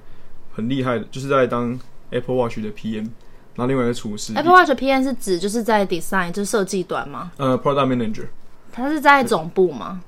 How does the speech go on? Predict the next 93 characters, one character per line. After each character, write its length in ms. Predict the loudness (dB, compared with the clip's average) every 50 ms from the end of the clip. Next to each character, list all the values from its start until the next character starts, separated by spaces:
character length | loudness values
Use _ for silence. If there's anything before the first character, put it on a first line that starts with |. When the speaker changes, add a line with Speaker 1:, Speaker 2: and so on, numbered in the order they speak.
| -16 -8 -2
Speaker 1:
他 140 | -2 0
在， 460 | 4 4 4 6 6 4 4 2 0 -4 -10 -8 -6
不 60 | -4
是， 120 | -2 -2
不 80 | -2 -2
是， 100 | -2 -2
不 80 | -4 -4
是， 120 | -4 -6
他 240 | -2 2 2 2 4
是 140 | 2 0 2
外 180 | 4 4 4
包 200 | 6 6 4 4
给 280 | 4 2 0 0 -2 -4 -4 -6 -8 -8 -6 -6 -6 -4 -4 -6 -4 -4
达 140 | -6 -4 -2
电， 200 | -2 -2 -2 -2
然 80 | -4 -4
后 60 | -2
他 60 | -2
在 520 | -2 -2 -2 -6 -6 -6 -6 -2 0 2 4
工 160 | 4 4 4 4
作。 160 | 2 2 4 4
Speaker 2:
你， 60 | 4 4 6
你 120 | 4 6 8
这 60 | 8
样 100 | 6 6 4 -2 0
讲 160 | 0 2 4
出 120 | 4 4
公 180 | 4 4 4 4
司 140 | 4 4 2
名 160 | 2 2 0
字 80 | 0 0
好 200 | 0 0 -2 -2
吗？ 120 | -6 0
好， 140 | 6 6 8
没 80 | 10 10
关 160 | 10 10 10
系， 80 | 10 10
Speaker 1:
呃， 60 | 10
Speaker 2:
我 40 | 10
到 60 | 10
时 20 | 10
候 60 | 10
帮 80 | 8
你 60 | 6 6
码 140 | 4 2 2
掉。 160 | 4 6 8
Speaker 1:
他 100 | 8 8
已 40 | 6
经， 140 | 6 6 6
他 100 | 8 8
已 40 |
经 140 | 8 6 4
离 40 | 4
职 200 | 2 2 0 2
了。 100 | 2 2 4 6
Speaker 2:
哦， 140 | 6 8 10 12 12 12 12
OK。 100 | 12 12
Speaker 1:
<laughs> 0 |
没 100 | 12 10
事， 200 | 12 10 10 10
没 140 | 8 8 6
事。 280 | 4 2 2 0 0 0 -2 -2 2 4
Speaker 2:
OK， 300 | 4 6 6 6 4 6
好。 300 | 6 6 6 6 6 2 -2 2
Speaker 1:
对， 240 | 4 6 6 6 2 -2 -8 -12 -12 -12 -6 0
然 120 | 2 4
后， 280 | 6 8 8 8 8 6
然 120 | 6 4
后 160 | 6 6 4 4
第 140 | 6 6
二 80 | 6 6
个 100 | 6 6
是 100 | 2 0
厨 260 | -2 -2 -4 -4 -4
师， 160 | -2 -2 -2
第 120 | -2 -2 0
三 180 | 0 2 2
个 80 | 2 0
就 100 | -2 -2
是 120 | -2 -2
现 160 | -2 -2 -2 0
在 140 | 0 -2 -2
的， 200 | -4 -4 -6 -8 -8 -8 -8 -8 -6
就 120 | -2 -2
是 80 | -2 -2
法 140 | -4 -6
系 140 | -6 -6 -6
设 140 | -4 -4 -4
计 160 | -4 -6 -8
师。 120 | -10 -10 -6
Speaker 2:
哦， 120 | -4 -2 -2
真 140 | 0 2 2
的 120 | 2